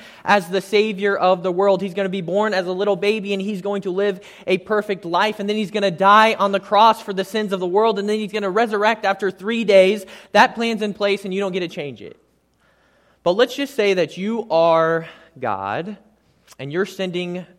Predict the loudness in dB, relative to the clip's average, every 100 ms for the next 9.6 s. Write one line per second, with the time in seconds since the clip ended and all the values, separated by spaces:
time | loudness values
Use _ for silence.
0 | -18 -18 -10 -6 -6 -6 -10 -10 -10 -14
1 | -14 -12 -12 -12 -14 -20 _ _ _ -4
2 | -4 -2 -4 -6 -10 -10 -4 -4 -4 -6
3 | -4 -2 -4 -10 -20 _ _ _ _ _
4 | -6 0 0 0 -6 0 2 2 -4 -12
5 | _ _ _ _ _ -12 -10 -10 -6 -8
6 | -8 -14 -20 _ _ _ _ _ _ _
7 | _ _ _ _ _ -4 -2 -2 -4 -6
8 | -10 -4 -4 -4 -8 -8 -8 -8 -8 -12
9 | -8 -6 -6 -8 _